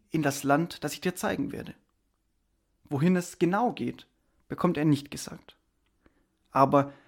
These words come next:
seinen nächsten Schritt, „Geh.“ Gottes Wort ist auch kein Orakel. Also ja,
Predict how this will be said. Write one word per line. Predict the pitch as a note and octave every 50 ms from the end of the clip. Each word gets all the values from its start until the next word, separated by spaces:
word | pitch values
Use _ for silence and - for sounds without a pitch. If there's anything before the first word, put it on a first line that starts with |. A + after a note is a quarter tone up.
| _ _
seinen | - - - C#3+ C#3 C3+ C#3
nächsten | C#3+ C#3+ C#3 - - -
Schritt, | - - - D#3+ D#3+ - - - _ _ _ _ _ _ _ _ _ _ _ _ _ _ _ _ _ _ _ -
„Geh.“ | D3 D3 D3 B2+ C3 C#3+ - _ _ _ _ _ _ _ _ _ _ _ _ _ _ _ _ _ _ _ _ _ _ _ _ _ _ _ _ _ _ _ _ _ _ _ _ _ _ _ _ _ - _ _ _ _ -
Gottes | D3+ C#3+ - C#3+ - -
Wort | D#3 E3+ E3+ -
ist | D#3 C#3+ - - - - - - -
auch | - D3+ -
kein | - E3+ E3+ E3 -
Orakel. | D#3+ D3+ C#3 C#3+ D3 E3+ G#3 G#3 - - B2 - - _ _ _ _ _ _ _ _ _ -
Also | - C3+ - - -
ja, | - C3 C3 C3 B2 C3 D#3+ F#3+ F#3+